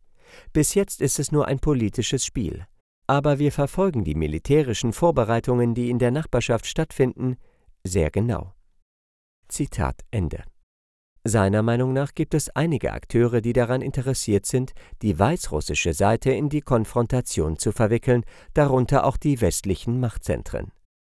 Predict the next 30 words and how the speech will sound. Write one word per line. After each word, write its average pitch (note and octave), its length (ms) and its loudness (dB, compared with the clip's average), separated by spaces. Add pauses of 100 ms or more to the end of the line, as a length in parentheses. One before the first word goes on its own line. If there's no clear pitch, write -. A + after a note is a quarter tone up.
(120)
Diese E3+ 320 2
Kräfte B2 500 2
wollen B2 320 4
neue F2+ 300 4
Probleme F2+ 560 0
für B2 140 2
Russland G#2+ 440 -4
schaffen. - 400 -8 (360)
Sie D#3 200 8
sind D#3 240 2
es, E3 200 -2
die D#3 120 2
für D3 160 2
eine C3+ 240 4
Ausweitung A#2+ 640 2
des B2 200 -2
Konflikts - 540 -2
eintreten, - 640 -4 (560)
glaubt G2+ 400 0 (160)
Zermant. G#2+ 520 0 (600)
Das D3+ 180 2
ukrainische D#3 720 0
Präsidialamt F#2 880 -2 (220)
handele D3+ 460 2
weiterhin G#2+ 400 2
nach A#2 140 0
der B2 180 0
Taktik - 420 -2
von A#2+ 160 0
Feiglingen, C3 580 0